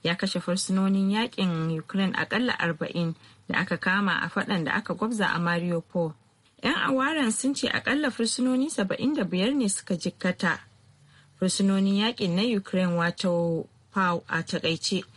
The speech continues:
na daga cikin waɗanda suka fake a masana'antar sarrafa ƙarafa ta Azovstal da ke Mariupol ɗin.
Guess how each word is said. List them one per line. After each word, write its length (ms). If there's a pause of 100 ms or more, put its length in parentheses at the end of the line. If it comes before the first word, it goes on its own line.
(200)
na 160
daga 260
cikin 320
waɗanda 340
suka 460
fake 400
a 80
masana'antar 800
sarrafa 480
ƙarafa 560
ta 160
Azovstal 640
da 160
ke 240
Mariupol 720
ɗin. 280